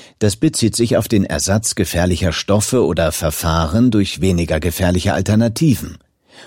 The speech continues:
So können potenzielle Gefahren von vornherein reduziert werden. T steht für technische Schutzmaßnahmen. Dabei handelt es sich um technische Mittel, die den direkten Kontakt mit Gefahren minimieren können,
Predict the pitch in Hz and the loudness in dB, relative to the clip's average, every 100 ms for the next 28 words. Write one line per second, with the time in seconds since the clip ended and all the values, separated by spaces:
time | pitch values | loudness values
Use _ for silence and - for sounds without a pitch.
0 | - 104 135 165 175 156 101 98 113 - | -6 -2 0 2 2 2 0 2 2 2
1 | 92 90 73 - 76 76 117 131 - 82 | 0 0 -2 -4 -2 0 2 0 0 -4
2 | - 98 101 82 78 78 101 113 107 - | 0 0 2 0 -2 -4 -2 -2 -2 -2
3 | 80 - 76 - - _ _ _ _ _ | -2 -2 -6 -6 -16 _ _ _ _ _
4 | _ _ _ _ _ _ _ _ - - | _ _ _ _ _ _ _ _ -8 -2
5 | 85 95 127 - 107 - 117 110 95 - | 2 2 2 0 -2 0 -2 0 -2 0
6 | 98 - 113 170 165 139 104 69 - 65 | -2 0 -2 0 0 2 0 0 -4 -6
7 | - 101 - _ _ _ _ _ _ _ | -8 -12 -16 _ _ _ _ _ _ _
8 | - 120 123 156 101 104 127 113 123 - | -4 0 2 2 4 4 2 0 -2 0
9 | 151 - 110 101 101 110 127 123 104 90 | 0 2 2 2 0 -2 -2 0 2 2
10 | 85 110 147 131 110 101 95 90 143 - | 0 2 2 2 2 2 2 0 -2 0
11 | 147 95 87 90 92 107 98 110 - 104 | 0 0 -2 -2 -2 0 0 -2 -2 0
12 | 113 101 98 80 76 73 80 92 104 95 | 0 2 0 0 -4 -2 0 2 2 2
13 | 107 110 113 | 2 4 4